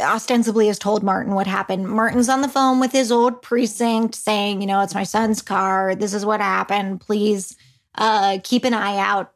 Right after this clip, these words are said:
And he and whoever he's on the phone with start making fun of Frasier. That person goes too far. And Martin does say, "Okay, he is my son." Uh, Frasier gets home. And Martin is pretending not to know exactly what happened,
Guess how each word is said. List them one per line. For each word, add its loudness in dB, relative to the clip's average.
And 0
he 4
and 6
whoever 4
he's 0
on 2
the 0
phone 2
with 2
start -2
making -2
fun 0
of -4
Frasier. 2
That 0
person 2
goes 0
too 2
far. 0
And -2
Martin -2
does 2
say, 2
"Okay, 0
he 2
is 2
my 2
son." -4
Uh, 0
Frasier 2
gets 0
home. -4
And 2
Martin 0
is -2
pretending 2
not 0
to -2
know 0
exactly -2
what -2
happened, -6